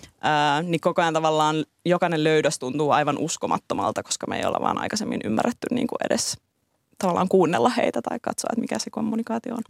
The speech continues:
Niin joo, siinä on mun mielestä loputon, loputon kiinnostuksen kohde. Ja mä oon tosiaan niinku koulutukseltani graafinen suunnittelija tai visuaalisen viestinnän muotoilija, niin tää viestintäaspekti kiinnosti mua,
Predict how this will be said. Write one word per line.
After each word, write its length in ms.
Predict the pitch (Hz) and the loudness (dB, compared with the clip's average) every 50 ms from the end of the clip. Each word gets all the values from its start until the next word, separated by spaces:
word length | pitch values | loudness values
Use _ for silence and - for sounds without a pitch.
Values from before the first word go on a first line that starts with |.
| - - - - - - - - _ _ - | -14 -14 -14 -14 -14 -16 -20 -20 _ _ -4
Niin 260 | - - - - - | -2 -2 0 0 0
joo, 240 | 107 107 110 120 113 110 - - - - - - - _ _ _ _ - - | 2 4 4 4 4 2 0 -4 -6 -14 -20 -20 -20 _ _ _ _ -14 -8
siinä 260 | - - - 190 185 | 0 2 2 4 4
on 160 | 175 165 - - - | 2 2 0 -2 -2
mun 160 | - 180 185 | -2 0 2
mielestä 320 | - 170 185 208 - - 180 | 2 2 2 2 2 0 -2
loputon, 440 | - - 185 - - - 185 214 - - _ _ _ _ _ _ _ _ _ _ _ _ - | 0 0 -2 2 4 4 4 2 -2 -6 _ _ _ _ _ _ _ _ _ _ _ _ -4
loputon 320 | 208 - 180 190 - - - | -2 -2 0 -2 -2 -4 -2
kiinnostuksen 500 | - 185 180 190 - - - - - - | -2 -2 -2 -2 -4 -4 -6 -8 -8 -2
kohde. 220 | - - 208 180 180 | 0 0 2 4 4
Ja 60 | 180 | 4
mä 80 | 190 | 4
oon 80 | 190 175 | 4 4
tosiaan 340 | 190 190 - 175 170 156 - | 4 2 2 2 0 0 -2
niinku 220 | - - - - - - _ _ _ _ _ _ _ _ _ _ _ _ _ | -2 -4 -4 -4 -6 -12 _ _ _ _ _ _ _ _ _ _ _ _ _
koulutukseltani 680 | - 220 240 220 190 175 - - 175 175 160 151 160 156 | 4 4 6 6 4 4 4 0 2 2 2 2 2 2
graafinen 460 | - 160 160 160 - 175 160 160 185 | 4 4 4 4 2 0 -2 -2 -2
suunnittelija 600 | - 101 104 - 202 - - - - - - - | -2 -2 -2 -2 -4 -2 -2 0 2 2 2 0
tai 200 | - - - - | 0 0 0 0
visuaalisen 480 | - - 202 98 92 - - - 160 | 0 0 0 0 0 0 -2 -4 -2
viestinnän 540 | 165 - 170 - - - - - - - 214 240 - _ _ _ _ | 0 0 0 0 -2 -4 -4 -4 -2 -4 -4 -6 -10 _ _ _ _
muotoilija, 680 | - 90 82 - - - 107 110 110 110 117 110 110 | -2 2 2 2 4 4 4 4 2 2 2 0 0
niin 280 | 110 107 - 139 - - _ | 0 0 -2 -2 -4 -4 _
tää 220 | - - 95 98 - | 0 2 2 2 2
viestintäaspekti 960 | - - - - - - 107 - - 214 - - 113 - - - - 117 113 - - _ _ _ _ _ _ _ _ - | 2 0 0 0 -2 -2 0 2 2 2 0 -2 -4 -6 -6 -4 -4 -4 -4 -4 -12 _ _ _ _ _ _ _ _ -4
kiinnosti 460 | - 165 151 - 208 - - - - | -2 0 0 2 0 -2 -2 -2 -2
mua, 300 | - 107 110 - 214 | -2 0 2 2 2